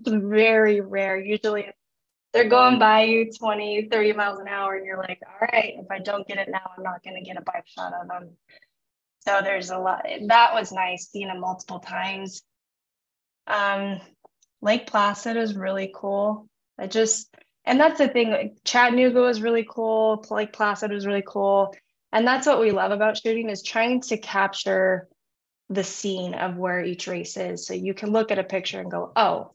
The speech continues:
that's Chattanooga," or, "That's Lake Placid." So yeah, I mean, that's, every race is so different. That's,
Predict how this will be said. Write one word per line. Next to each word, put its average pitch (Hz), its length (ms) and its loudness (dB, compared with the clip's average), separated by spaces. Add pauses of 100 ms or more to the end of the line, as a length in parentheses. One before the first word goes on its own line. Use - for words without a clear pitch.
that's - 360 -4 (760)
Chattanooga," 107 720 -8
or, 101 100 -6
"That's - 300 -10 (260)
Lake - 180 -16
Placid." - 500 -12 (600)
So - 500 -4 (340)
yeah, 220 220 4
I 233 100 0
mean, 262 220 4
that's, 277 300 0 (640)
every 294 140 -10
race 285 260 -2
is - 80 -6
so 240 140 0
different. 190 540 -6
That's, 202 260 -6